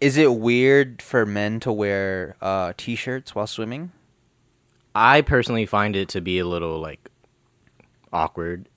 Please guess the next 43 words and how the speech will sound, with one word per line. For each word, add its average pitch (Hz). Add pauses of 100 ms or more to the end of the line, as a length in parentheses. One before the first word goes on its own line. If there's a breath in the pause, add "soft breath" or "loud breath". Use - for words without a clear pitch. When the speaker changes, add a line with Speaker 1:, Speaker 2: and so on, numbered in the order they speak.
Speaker 1:
Yeah. 80 (1160 soft breath)
It 123
is 143
a 151
little 139
awkward. 101
Speaker 2:
I'd 139
Speaker 1:
I 143
Speaker 2:
ra- 165 (880 soft breath)
Speaker 1:
You'd 123
Speaker 2:
Damn 120
it. 131
Speaker 1:
rather, 127
you'd 113
rather 110
dudes 107
not 104
wear 107
shirts? 127
Speaker 2:
<laughs> -
Yeah, 180
I'd 151
rather 180
you 175
not 151
wear 139
your 123
shirt, 104
dog. 87 (160)
Just 107 (640 soft breath)
let 113
your, 107
let 104
your 101
cupcake 101
hang. 87 (200)
Speaker 1:
Yeah. 73
Speaker 2:
Your 92
mushroom 92
top. 80 (500)
Speaker 1:
Honestly, 147
I 127
think, 151